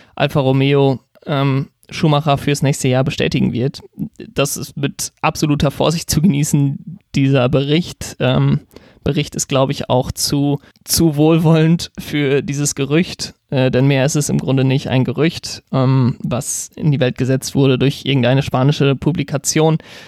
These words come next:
Nichtsdestotrotz glaube ich, dass Mick Schumacher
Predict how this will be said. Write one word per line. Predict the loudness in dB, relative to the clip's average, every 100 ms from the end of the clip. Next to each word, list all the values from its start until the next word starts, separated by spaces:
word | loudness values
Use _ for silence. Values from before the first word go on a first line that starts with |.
| -20 _ _
Nichtsdestotrotz | -2 0 0 -2 0 -6 -4 -4 -2
glaube | 0 0
ich, | 0
dass | 0
Mick | 0 -2
Schumacher | -2 -2 0 -2